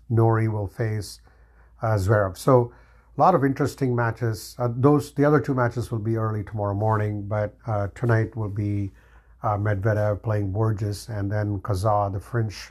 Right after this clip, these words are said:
um, uh, phenom, uh, playing against, uh, Polish Hurkacz. On the women's side of things, um,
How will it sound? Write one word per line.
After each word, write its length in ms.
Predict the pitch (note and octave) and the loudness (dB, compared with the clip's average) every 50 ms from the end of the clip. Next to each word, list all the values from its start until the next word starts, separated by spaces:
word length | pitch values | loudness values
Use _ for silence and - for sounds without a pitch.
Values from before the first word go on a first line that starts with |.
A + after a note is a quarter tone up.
| - - | -14 -10
um, 560 | A#2 G#2+ G#2 G#2 G2+ G2 F#2+ G2 F#2+ F#2 F#2 - - - - - - _ - - _ _ _ _ - | -8 -4 -4 -2 -2 -2 -2 -2 -4 -4 -6 -12 -20 -20 -20 -20 -20 _ -20 -20 _ _ _ _ -4
uh, 220 | A#2 A2 G#2+ G#2 | -2 -2 -2 -2
phenom, 640 | G2 - - - A2+ G#2+ G#2+ G#2 G2+ G2+ G2+ G2+ G#2 A2 A2+ G#2+ | -4 -6 -4 -2 -2 0 0 -2 -2 -4 -6 -8 -10 -14 -14 -12
uh, 200 | G#2+ G#2 G#2 G2+ | -8 -6 -6 -6
playing 340 | F#2+ - - C3 A#2 A2 G#2+ | -8 -6 -4 -2 -2 0 -2
against, 500 | G#2 G2+ A#2 G#2+ G#2 G#2 F#2 - - - | -4 -6 -6 -6 -4 -6 -8 -8 -8 -8
uh, 80 | G#2 F#2 | -8 -8
Polish 440 | - - - A2 G#2 G#2 - - | -6 -4 -2 -2 -2 -2 -4 -6
Hurkacz. 560 | - - A2+ G2 - G2+ E2+ F2 - - - - - - - _ - - - _ - - - - _ _ - - _ | -4 -2 -2 -2 -2 -6 -8 -8 -12 -16 -18 -20 -20 -20 -20 _ -20 -20 -20 _ -20 -20 -20 -20 _ _ -20 -6 _
On 180 | E3 E3 D#3+ D#3+ | 4 4 6 6
the 80 | D#3 | 4
women's 340 | D3 F3+ A#3+ C4 C4 A#2+ - | 4 4 4 4 4 2 2
side 240 | - - C#3 B2 A#2 | 4 4 4 6 4
of 160 | A2+ - - | 2 -2 -2
things, 600 | - - C3 B2+ B2 B2 B2 B2 - - - - _ - | -2 0 2 2 2 0 -2 -4 -10 -14 -18 -20 _ -2
um, 640 | B2 C3 B2 A#2 A2+ A2+ A2 A2 A2 A2 A2 G#2+ G#2+ | 2 4 4 6 4 2 0 -2 -4 -4 -6 -6 -8